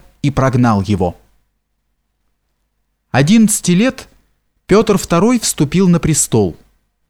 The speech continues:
Юный царь на всех производил самое приятное впечатление. Ничто не обнаруживало в нем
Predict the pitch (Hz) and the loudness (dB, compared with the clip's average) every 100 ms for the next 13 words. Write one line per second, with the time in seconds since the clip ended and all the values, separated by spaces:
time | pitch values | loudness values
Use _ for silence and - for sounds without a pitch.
0 | _ _ _ _ _ _ 98 113 175 165 | _ _ _ _ _ _ -4 0 2 2
1 | 151 - 151 165 151 - _ - 117 127 | 0 0 0 0 -2 -10 _ -4 -2 -2
2 | - 151 170 - 156 123 139 135 143 - | -2 0 -2 0 0 0 0 0 0 -2
3 | - 147 151 139 127 113 117 - 117 110 | -2 0 0 0 -2 0 -2 0 0 0
4 | 113 - 107 113 104 90 82 - _ _ | -4 -4 -2 0 2 0 -4 -12 _ _
5 | _ _ _ _ _ _ _ _ _ 143 | _ _ _ _ _ _ _ _ _ 2
6 | 190 196 - 262 202 160 131 139 156 160 | 2 2 0 2 4 2 2 2 2 2
7 | 147 147 131 135 156 151 | 0 0 2 2 2 0